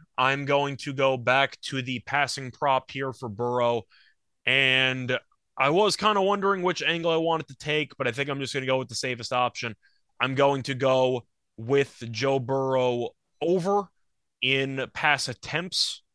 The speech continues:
And the number that I saw was thirty-four and a half.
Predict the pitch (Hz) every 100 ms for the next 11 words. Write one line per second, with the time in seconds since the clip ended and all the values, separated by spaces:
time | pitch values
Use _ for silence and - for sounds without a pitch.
0 | _ _ 110 117 117 117 127 135 131 127
1 | 120 120 107 117 - - 127 127 123 120
2 | 117 - 143 143 131 - 139 131 113 98
3 | 135 123 104 -